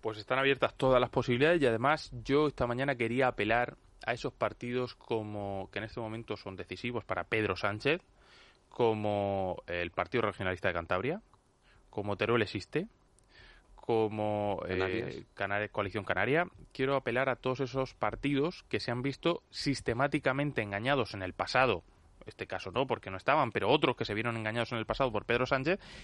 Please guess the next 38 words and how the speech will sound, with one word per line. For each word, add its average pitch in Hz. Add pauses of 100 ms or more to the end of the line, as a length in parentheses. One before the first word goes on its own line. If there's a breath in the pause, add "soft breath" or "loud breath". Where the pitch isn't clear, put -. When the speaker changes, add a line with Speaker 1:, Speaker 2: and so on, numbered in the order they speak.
Speaker 1:
y 131
que 131
hoy 156
tienen 143
en 110
su 170
mano 165 (560 loud breath)
hacer, 123 (180)
eh, 95
descarrilar 104
este -
gobierno 117
con 131
separatistas 101
y 98
con, 85
y 107
con 101
comunistas, 95
¿no? 151 (180 loud breath)
Está -
en 147
su 139
mano. 131 (580 loud breath)
Pedro 135
Sánchez, 160 (100)
eh, 92
ha 110
engañado 127
a 135
todos, 139
ha -
engañado 131
hasta -
a -
su 117
propia 156
militancia, 127